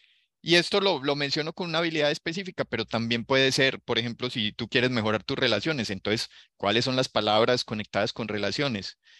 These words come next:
Si quieres ser más feliz, listo, ¿cuál es la definición de felicidad? ¿Qué significa la felicidad para ti? Entonces,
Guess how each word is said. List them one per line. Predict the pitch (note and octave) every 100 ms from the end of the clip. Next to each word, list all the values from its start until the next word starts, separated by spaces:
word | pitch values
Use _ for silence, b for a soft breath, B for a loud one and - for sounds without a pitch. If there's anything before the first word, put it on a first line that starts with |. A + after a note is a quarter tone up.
| b b
Si | - F#2
quieres | A#2 A#2+ B2 - -
ser | C3
más | B2+ B2+
feliz, | C#3+ E3 C3
listo, | A#2 D3+ G#2+
¿cuál | G#2 A2
es |
la | B2+
definición | A#2+ A#2 G#2 F#2+ G2+
de | A2+
felicidad? | B2 G#2 F#2 G#2+ C3 G#2 - b b
¿Qué | - B2
significa | B2 B2+ A2 G#2+ C3
la | A#2+
felicidad | A2+ G#2 F#2+ G2+ G2+
para | A#2+ A#2
ti? | - A#2+ A#2
Entonces, | G2+ G#2 G2 B2 -